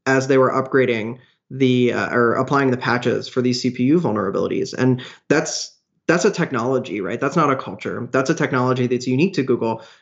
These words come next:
Uh, and we wrote about it on the Cloud Platform blog. And that's, that's something that, that makes Google, you know, a, a unique,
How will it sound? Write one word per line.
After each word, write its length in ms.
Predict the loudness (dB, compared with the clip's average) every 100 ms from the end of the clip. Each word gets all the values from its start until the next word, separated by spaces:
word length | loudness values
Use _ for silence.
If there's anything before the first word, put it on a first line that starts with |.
| 0
Uh, 140 | 2 4
and 80 |
we 80 | 4
wrote 200 | 4 4
about 220 | 2 2
it 100 | 0
on 100 | -2
the 80 | -4
Cloud 260 | -4 -6 -4
Platform 400 | -6 -4 -6 -4
blog. 260 | -2 -2
And 100 | -2
that's, 380 | -2 -4 -10 -16 -20 _
that's 140 | 0 2
something 260 | 2 4
that, 280 | 2 -2 0
that 160 | 0 2
makes 300 | 0 0 -2
Google, 720 | 0 2 4 2 0 -4 -12 _ -6
you 100 | 0
know, 160 | 0 0
a, 240 | -2 -4 -2
a 60 | 0
unique, 680 | 4 4 4 2 -6 -18